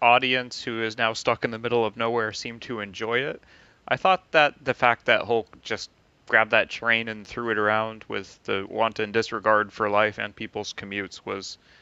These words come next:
really not cool at all. I get where he's coming from, but I feel like there's a better direction for that, that angry energy. And so, because once the people realize that they're gonna have to find another way home, or expensive taxi ride,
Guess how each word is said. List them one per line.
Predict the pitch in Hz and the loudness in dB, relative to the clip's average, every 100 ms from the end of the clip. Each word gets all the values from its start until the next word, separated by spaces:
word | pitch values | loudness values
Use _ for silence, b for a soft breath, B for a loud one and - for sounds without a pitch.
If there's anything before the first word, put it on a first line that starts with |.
| b b b - | b b b 0
really | 220 117 | 2 2
not | 98 92 - _ - | 2 0 0 _ -14
cool | - 98 95 | -10 -6 -6
at | 87 | -6
all. | 90 87 - _ _ | -6 -6 -8 _ _
I | - | -2
get | 143 180 - | 2 0 0
where | 165 | 0
he's | 156 | -2
coming | - 131 123 123 | -4 -6 -6 -4
from, | - 123 117 113 _ _ - | -2 -2 -2 -12 _ _ -2
but | 107 101 - _ _ _ - | 0 0 -4 _ _ _ -12
I | 110 | -4
feel | 127 | 2
like | 117 107 | 2 2
there's | 107 101 | 2 0
a | 95 | -2
better | 90 95 92 | -2 0 -2
direction | 92 90 95 - 98 90 | -4 -2 -2 -4 -14 -12
for | - 95 | -8 -4
that, | 95 95 - | -2 -4 -4
that | 95 | -4
angry | 95 98 101 98 | -4 -8 -6 -6
energy. | 98 101 95 - 107 | -6 -8 -10 -10 -10
And | 98 | -10
so, | 95 101 98 101 b b b b - | -8 -6 -6 -8 b b b b -10
because | 117 151 151 143 - | 0 2 2 -2 -10
once | 135 127 123 - | -2 -2 -2 -6
the | - | -8
people | 107 127 117 | -8 -4 0
realize | 110 110 107 104 107 | 2 6 6 4 0
that | 104 | -2
they're | 104 | -2
gonna | 101 101 95 | -2 -2 0
have | 101 - | -2 -2
to | 104 98 - _ - | -6 -6 -10 _ -12
find | - 107 104 | -4 -2 -2
another | 98 104 104 | -4 -4 -4
way | 101 95 | -4 -4
home, | 98 143 139 139 135 123 - | -2 -4 -4 -10 -18 -20 -18
or | 90 - | -18 -16
expensive | - - 117 107 98 | -16 -6 -6 -6 -4
taxi | - 120 - 123 | 0 0 -2 -4
ride, | 117 117 120 | 0 2 0